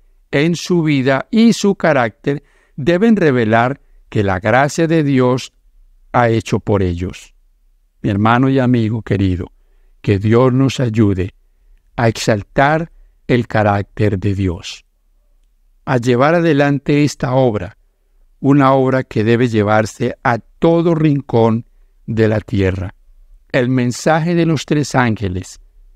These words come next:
y especialmente el mensaje del tercero. Debemos recordar, cada mensaje tiene una obra especial. El primero llama al pueblo a adorar a Dios,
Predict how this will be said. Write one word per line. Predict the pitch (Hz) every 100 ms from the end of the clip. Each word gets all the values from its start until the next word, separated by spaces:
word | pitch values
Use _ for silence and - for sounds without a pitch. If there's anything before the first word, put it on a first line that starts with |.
| -
y | 123
especialmente | 117 - 110 101 131 120 139 143 131 139 131 _ _ - _ -
el | 117
mensaje | 104 98 - 104 107 110
del | 107 104
tercero. | 113 - - 87 - _ _ _ _ _ _ _
Debemos | 151 147 214 214
recordar, | 190 - 131 113 98 87 _ _ _ _ _
cada | - 185 208
mensaje | 196 160 175 156 165
tiene | 170 165 165
una | 156 139
obra | 143 143
especial. | 139 - 127 - 104 87 92 _ _ _ _ -
El | 135 147
primero | - 147 139 165 175
llama | 165 151 147 156 147
al | 117
pueblo | - 160 170 170 175 180 - _ _ _
a | 139 127
adorar | 127 123 113 110
a | 113
Dios, | 110 98 85 - -